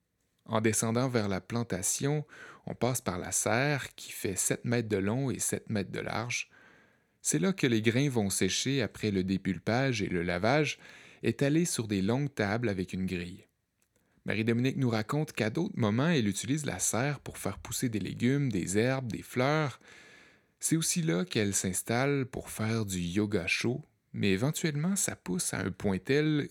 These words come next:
que les plantes prennent tout l'espace. En ressortant de la serre, Laura, Simon et moi, on suit Martin et Banjo vers la plantation, tandis que les autres remontent. On emprunte le sentier des vaches, qu'ils ont rebaptisé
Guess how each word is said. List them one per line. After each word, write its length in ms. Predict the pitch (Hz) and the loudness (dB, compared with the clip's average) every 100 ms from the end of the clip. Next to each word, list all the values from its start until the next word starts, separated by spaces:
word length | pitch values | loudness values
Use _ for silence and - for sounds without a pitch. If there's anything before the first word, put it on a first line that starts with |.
| - | -6
que 100 | - | -6
les 160 | 92 | -6
plantes 360 | - 127 135 147 _ - - _ - | -4 -4 -2 -4 _ -20 -20 _ -10
prennent 260 | 95 95 | -4 -4
tout 180 | - 131 | -4 -4
l'espace. 760 | 113 95 - - - - - - _ - - - - - - _ _ _ _ _ - | -2 -4 -2 -6 -4 -4 -4 -6 _ -20 -20 -20 -20 -20 -20 _ _ _ _ _ -2
En 100 | 110 | 0
ressortant 500 | - 120 - 139 135 | 2 0 0 0 2
de 60 | |
la 120 | 113 | 2
serre, 360 | 104 139 147 139 | 2 4 4 4
Laura, 440 | 104 92 104 123 | 4 4 4 2
Simon 480 | 123 - - 104 110 | 2 0 0 0 2
et 100 | 95 | 2
moi, 460 | 92 117 131 139 - 160 - _ - | 2 2 0 -2 -4 -14 -20 _ -6
on 160 | 107 | 0
suit 300 | - - 156 | 0 2 2
Martin 540 | 147 110 - 139 156 - | 2 0 0 2 2 0
et 160 | 110 95 | 0 2
Banjo 520 | 95 98 98 120 131 | 2 2 2 2 0
vers 260 | 110 90 | -2 -2
la 120 | 85 82 | -2 -4
plantation, 680 | 98 95 90 - 135 147 143 - - - | -4 -2 -2 0 0 -2 -4 -12 -18 -10
tandis 280 | 127 117 120 | -6 -4 -4
que 100 | 123 | 0
les 160 | 110 113 | 2 2
autres 320 | 131 - 95 | 0 0 0
remontent. 420 | 92 101 139 - - - - - - - - | 0 0 -4 -8 -16 -18 -18 -20 -20 -20 -12
On 120 | - | -10
emprunte 400 | - - 117 110 | -8 -2 -2 0
le 140 | - | -2
sentier 420 | - 117 110 117 104 | -2 0 0 0 0
des 160 | 98 | 0
vaches, 600 | 101 120 135 - - - - | 0 0 2 0 -2 -8 -4
qu'ils 240 | 135 135 | -2 0
ont 80 | 156 | 0
rebaptisé 680 | 170 190 208 151 120 131 | 0 0 0 0 2 0